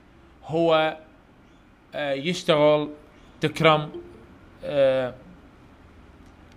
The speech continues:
يعني يصبغ أحذية باب الجامعة. وهذا القصة يعني مو من خيال، هذا من أرض الواقع، وعندي أدلة عليها وإثباتات.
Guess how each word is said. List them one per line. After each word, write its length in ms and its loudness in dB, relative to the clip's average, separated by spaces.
يعني 300 2
يصبغ 460 0
أحذية 440 0
باب 400 4
الجامعة. 580 -2
وهذا 320 4
القصة 560 -2
يعني 400 -2
مو 360 -4
من 200 -2
خيال، 520 2
هذا 260 2
من 120 -4
أرض 240 -2
الواقع، 640 2
وعندي 480 -4
أدلة 340 0
عليها 300 0
وإثباتات. 800 -2